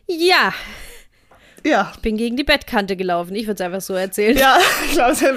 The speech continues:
Speaker 1: Wobei mir kannst du's ja, wie gesagt, die Wahrheit erzählen, weil ich, ich könnt's auch, ich könnte hinkriegen, meinen Zeh wirklich zu brechen dann.
Speaker 2: Ich hab auch
Speaker 1: <laughs>
Speaker 2: erst
Speaker 1: Knack.
Speaker 2: gedacht, dass der gebrochen ist. Ich, ich
Speaker 1: Ja.
Speaker 2: natürlich mit, äh, jetzt am Sonntag werde ich sieben-, also nicht jetzt am Sonntag, Sonntag nächste Woche werde ich siebenundzwanzig. Ähm,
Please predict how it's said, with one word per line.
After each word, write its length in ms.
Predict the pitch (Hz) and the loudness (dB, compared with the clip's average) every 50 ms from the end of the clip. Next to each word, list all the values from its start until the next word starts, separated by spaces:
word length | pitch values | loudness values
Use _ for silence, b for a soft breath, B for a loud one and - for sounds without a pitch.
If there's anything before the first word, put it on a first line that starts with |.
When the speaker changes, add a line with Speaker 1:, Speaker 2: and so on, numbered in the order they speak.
| 202 - - | -2 -6 -4
Speaker 1:
Wobei 240 | - 269 233 285 285 | -2 0 2 2 4
mir 220 | 294 302 320 339 - | 4 4 2 2 2
kannst 280 | - 285 269 277 240 254 | 0 0 -2 -2 -2 -4
du's 140 | 233 - | -6 -4
ja, 180 | 226 208 202 190 | -2 -2 -2 -4
wie 100 | 202 202 | -6 -8
gesagt, 360 | 196 196 185 185 180 - - | -8 -6 -6 -6 -8 -8 -10
die 80 | 196 185 | -8 -6
Wahrheit 280 | 185 196 214 214 202 | -6 -4 -4 -6 -6
erzählen, 380 | 202 202 - - 226 220 214 196 | -8 -10 -8 -8 -6 -6 -6 -6
weil 200 | 185 185 185 - | -6 -6 -6 -6
ich, 280 | 202 - - - - - | -8 -10 -12 -18 -16 -12
ich 140 | - 214 - | -12 -12 -8
könnt's 220 | - 262 254 233 - | -4 -6 -4 -2 -2
auch, 120 | 233 240 | -4 -4
ich 160 | 220 208 - | -4 -6 -6
könnte 280 | - 254 240 226 - 254 | -4 -4 -4 -2 -2 -2
hinkriegen, 400 | 262 277 262 262 262 247 226 233 | -2 -2 -2 -4 -6 -4 -4 -4
meinen 240 | 220 208 208 208 202 | -4 -4 -4 -6 -6
Zeh 280 | - - 226 226 226 196 | -8 -6 -4 -4 -4 -4
wirklich 300 | 208 220 - - - - | -6 -8 -8 -10 -16 -14
zu 120 | - 202 | -14 -14
brechen 460 | - - - 226 226 - - 214 196 180 | -12 -8 -4 -4 -4 -4 -6 -10 -10 -10
dann. 300 | 170 - - - 247 285 - | -10 -12 -12 -12 -14 -8 -4
Speaker 2:
Ich 180 | - 285 - - | -2 -2 -2 0
hab 160 | 247 - 302 - | -2 -2 0 0
auch 160 | 247 254 - | -2 -2 0
Speaker 1:
<laughs> 0 | |
Speaker 2:
erst 260 | 247 - 277 294 - | 0 0 0 0 -2
Speaker 1:
Knack. 160 | - 214 202 | -4 -4 -2
Speaker 2:
gedacht, 300 | 240 254 311 - - - | 0 -2 -2 -2 -4 -6
dass 120 | 233 202 - | -6 -4 -4
der 100 | 202 196 | -4 -4
gebrochen 280 | 190 185 196 185 214 | -4 -4 -2 -2 -2
ist. 100 | 190 202 | -2 -4
Ich, 160 | 247 247 - - | -6 -6 -4 -2
ich 200 | - 381 403 - | 0 0 0 0
Speaker 1:
Ja. 100 | 285 - | -2 -2
Speaker 2:
natürlich 420 | - - 302 320 320 339 320 - | 0 0 0 0 0 -2 -2 -4
mit, 260 | 240 214 220 214 - - | -2 -2 -2 -2 -2 -2
äh, 180 | 226 208 202 | 0 0 0
jetzt 280 | 202 214 247 285 - - | 0 0 -2 -2 -2 -2
am 120 | 202 196 | -4 -2
Sonntag 360 | 202 226 247 262 247 233 202 | -2 -2 -2 -2 -4 -6 -6
werde 140 | 185 175 190 | -6 -6 -6
ich 60 | 196 | -6
sieben-, 260 | - 226 202 185 170 - | -6 -6 -8 -8 -8 -6
also 160 | - 202 185 180 | -6 -4 -4 -4
nicht 160 | 185 180 - | -6 -6 -6
jetzt 180 | 175 165 - | -6 -6 -8
am 80 | 170 165 | -8 -8
Sonntag, 260 | 170 170 160 165 151 _ - | -8 -8 -10 -10 -18 _ -10
Sonntag 280 | - 185 175 170 175 180 | -8 -8 -8 -8 -10 -10
nächste 200 | 190 180 - 185 | -12 -8 -6 -6
Woche 160 | 208 220 226 | -6 -4 -4
werde 120 | 190 175 175 | -4 -4 -4
ich 80 | - | -4
siebenundzwanzig. 680 | - 214 190 185 180 175 - - 208 262 254 330 320 - B B B B B B B B B B B - | -6 -8 -8 -8 -10 -8 -4 -4 -4 -2 -2 -6 -6 -8 B B B B B B B B B B B -2
Ähm, 360 | - 247 247 247 240 240 - | 0 0 0 0 -4 -8 -10